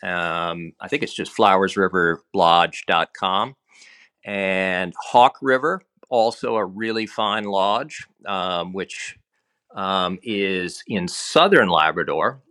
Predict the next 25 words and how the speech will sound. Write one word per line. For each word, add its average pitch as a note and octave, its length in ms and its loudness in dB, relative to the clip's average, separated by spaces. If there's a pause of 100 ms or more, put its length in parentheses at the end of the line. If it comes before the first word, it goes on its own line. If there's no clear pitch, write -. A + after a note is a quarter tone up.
(140)
And G2 520 -2
so - 220 -2
you B2+ 180 -2
would D3 140 -4
get E3+ 280 2
to C3+ 200 -2
most C#3 560 2
of A2+ 180 2
the G#2+ 100 0
lodges G#2 760 2
in F#2+ 180 -10
Labrador G2 640 -2
by E2+ 220 -2
flying F#2+ 540 -4 (160)
to F2+ 420 -6
Goose A2 240 -2
Bay, A#2+ 320 4 (720)
uh, F#2+ 360 2
which F#2 800 0
is F2+ 760 -2
an F#2+ 100 -6
old F#2+ 280 2
Air G2+ 160 4
Force A2+ 280 2
base. A#2+ 440 4